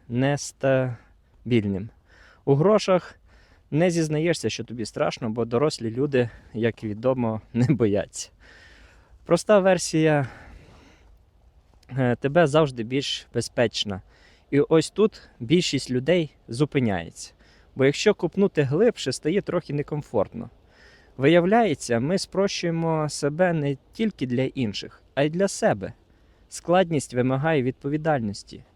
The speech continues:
Якщо ти визнаєш, що ти багатошаровий, доведеться прийняти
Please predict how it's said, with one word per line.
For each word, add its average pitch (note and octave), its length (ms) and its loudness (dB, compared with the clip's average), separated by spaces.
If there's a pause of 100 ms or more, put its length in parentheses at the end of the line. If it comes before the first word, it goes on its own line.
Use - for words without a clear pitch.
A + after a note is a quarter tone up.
Якщо A#2 320 -2
ти D3+ 140 -4
визнаєш, C#3+ 460 -4
що B2 160 -6
ти D3+ 140 -8
багатошаровий, B2+ 880 -2 (400)
доведеться D#3+ 560 0
прийняти E3 800 0